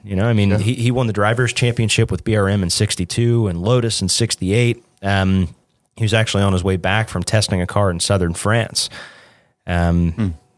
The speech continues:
Speaker 1: yeah, it's crazy. You know, he's, uh, he's actually the only driver to have claim to what he dubbed, and many other have dubbed as well, the Triple Crown of Motorsport. You know what that is?
Speaker 2: I don't think so. I know you've talked about it before.
Speaker 1: So it's winning the Monaco Grand Prix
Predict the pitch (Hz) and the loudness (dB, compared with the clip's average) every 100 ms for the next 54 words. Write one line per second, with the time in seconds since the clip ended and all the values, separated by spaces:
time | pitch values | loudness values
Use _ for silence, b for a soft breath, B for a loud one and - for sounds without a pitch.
0 | _ - 101 117 98 - 113 98 110 135 | _ -2 0 0 -2 -2 -2 0 0 0
1 | 123 120 95 104 87 113 135 131 110 - | 0 0 0 -2 0 0 0 0 0 0
2 | 110 123 123 104 104 107 104 80 82 - | 0 0 0 0 0 0 0 -2 -4 -2
3 | 95 101 95 95 87 - - 110 104 98 | -2 0 0 0 -2 -8 -2 0 2 0
4 | - 95 90 B B B B - 107 92 | 0 0 0 B B B B -2 -2 0
5 | 107 98 95 92 92 95 92 92 92 87 | 0 2 0 0 0 2 2 0 0 -2
6 | 85 87 82 87 80 104 98 95 B B | -2 -2 0 -2 -2 -2 0 -2 B B
7 | B B 101 95 - - 123 135 135 - | B B 0 0 0 0 0 0 -2 -2
8 | 120 117 95 76 78 80 _ 101 85 92 | 0 2 2 0 -4 -6 _ -4 0 2
9 | 104 - - - - 90 85 90 107 117 | 2 0 -2 -4 -4 -2 0 0 0 -2
10 | - _ _ _ - 98 95 95 98 - | -8 _ _ _ -8 -6 -4 -2 -2 -2
11 | - 101 - 87 85 98 107 82 - 95 | -2 0 0 0 0 2 2 0 -2 -4
12 | - - 73 67 - 85 107 104 - - | -4 -4 -4 -6 -6 -4 -4 -6 -12 -4
13 | 101 92 92 101 95 110 123 117 98 92 | 0 2 0 -2 -2 0 2 2 0 0
14 | 92 98 127 - 120 101 90 92 78 78 | 2 0 0 0 0 0 0 0 0 -4